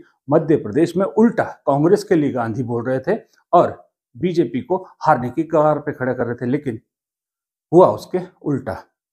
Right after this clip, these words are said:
अब बात आती है कि भाई चलिए, मध्य प्रदेश में उन्होंने ऐसा किया, तो थ्योरी में सवाल उठता है कि फिर राजस्थान, छत्तीसगढ़ और तेलंगाना में क्या हुआ? तो उसका जवाब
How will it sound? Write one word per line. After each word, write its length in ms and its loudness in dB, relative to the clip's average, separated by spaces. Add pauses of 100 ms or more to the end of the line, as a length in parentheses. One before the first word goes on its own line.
(580)
अब 100 8
बात 300 6
आती 200 0
है 60 -2
कि 140 -8
भाई 240 2 (300)
चलिए, 220 4
मध्य 280 0
प्रदेश 360 -2
में 100 2
उन्होंने 220 2
ऐसा 220 2
किया, 240 0
तो 520 -8
थ्योरी 300 6
में 120 -4
सवाल 360 0
उठता 220 -2
है 80 0
कि 120 -10
फिर 280 0 (800)
राजस्थान, 600 2
छत्तीसगढ़ 500 0
और 140 0
तेलंगाना 480 0
में 180 0
क्या 100 2
हुआ? 240 2
तो 680 -18
उसका 280 -2
जवाब 440 0